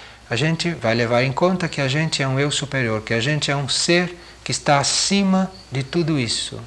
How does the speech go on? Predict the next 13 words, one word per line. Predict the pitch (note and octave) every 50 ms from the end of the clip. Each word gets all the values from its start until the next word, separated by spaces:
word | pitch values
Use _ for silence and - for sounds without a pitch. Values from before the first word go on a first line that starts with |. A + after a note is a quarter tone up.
| - - - - - - - - - - - - - - - - - - - - - -
E | C3+
que | C3 - F#3
esse | F3+ F3 - E3
ser | - - - G3+ G3+ G3+
tem | G3 F#3+ F3+ F3
uma | E3+ E3 D#3+
energia | D#3 D#3 D3+ C#3+ B2+ A#2+ C3 C3+ B2
de | A#2 A#2 C3+
amor, | C#3 C#3 C3+ C#3 C#3+ D3 C3+ A#2+ A2+
de | A2 B2 C3
luz, | C3 C#3 D3 C#3+ B2+ A#2 - - - - - - - - - - - - - -
de | A2 B2+
poder | B2+ - C#3+ C#3+ C3+ B2 D3 E3 F3+ F#3 E3+ - -